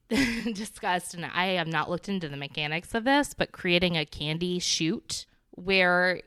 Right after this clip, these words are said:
you would slide treats to trick-or-treaters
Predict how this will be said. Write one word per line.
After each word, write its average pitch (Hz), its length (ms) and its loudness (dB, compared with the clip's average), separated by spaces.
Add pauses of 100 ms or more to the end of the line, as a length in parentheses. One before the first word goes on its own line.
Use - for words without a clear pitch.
you 185 520 -4
would 175 240 -6
slide 175 800 0 (360)
treats - 880 -12
to - 140 -10
trick-or-treaters - 1120 -10